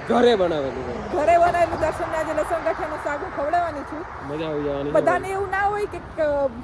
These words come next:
Speaker 2: કંઈક આમ નવીન કરવું હોય, પોતાના ઘરવાળાને ખુશ કરવું હોય,
Speaker 1: હા.
Speaker 2: તો કંઈક બહારનું જમાડે કે કંઈક ફેન્સી જમાડે. મારે દર્શનને ખુશ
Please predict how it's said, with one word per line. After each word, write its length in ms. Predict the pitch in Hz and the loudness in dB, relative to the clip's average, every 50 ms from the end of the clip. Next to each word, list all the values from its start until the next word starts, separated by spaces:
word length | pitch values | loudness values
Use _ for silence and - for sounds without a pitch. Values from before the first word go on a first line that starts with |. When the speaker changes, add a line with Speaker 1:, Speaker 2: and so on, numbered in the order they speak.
| - - - - - - - | -14 -14 -18 -18 -16 -6 -6
Speaker 2:
કંઈક 140 | 277 277 294 | -4 -4 -4
આમ 120 | 302 294 277 | -6 -6 -4
નવીન 300 | 277 285 294 302 302 294 | -4 -4 -4 -6 -6 -4
કરવું 180 | 294 294 302 | -4 -4 -2
હોય, 80 | 311 302 | -2 -4
પોતાના 340 | - 269 262 269 277 269 269 | -2 -2 -4 -4 -6 -6 -8
ઘરવાળાને 520 | 262 - 311 285 254 277 277 285 277 320 - - - | -8 -6 -6 -4 -2 -2 -2 -4 -6 -6 -10 -8 -8
ખુશ 140 | 320 330 - - | -8 -8 -6 -4
કરવું 300 | - 330 349 403 440 415 | -2 0 0 2 2 2
હોય, 160 | 320 - 151 143 | 2 2 2 0
Speaker 1:
હા. 140 | 139 135 135 - - - - | -2 -4 -6 -10 -16 -12 -8
Speaker 2:
તો 60 | 262 | -8
કંઈક 260 | 262 - 277 262 233 254 | -8 -6 -6 -8 -6 -6
બહારનું 420 | 254 262 269 269 254 285 269 262 | -4 -4 -4 -4 -4 -6 -6 -6
જમાડે 520 | 285 240 240 247 254 254 254 247 247 247 | -6 -6 -4 -4 -4 -2 -2 -2 -2 -2
કે 140 | 254 - 262 | -4 -4 -8
કંઈક 180 | - 254 254 - - - - - - - | -6 -6 -8 -8 -10 -16 -18 -16 -12 -4
ફેન્સી 380 | - 277 277 311 - - 311 269 | -4 -4 -4 -4 -6 -6 -6 -2
જમાડે. 360 | 226 262 262 269 262 254 254 | -2 -2 -2 -2 -4 -4 -4
મારે 300 | 247 262 262 277 294 330 | -6 -6 -6 -6 -6 -4
દર્શનને 400 | 269 311 311 - - 339 330 330 | -2 -2 -2 -2 -4 -8 -8 -8
ખુશ 220 | - - 339 349 | -8 -6 -6 -6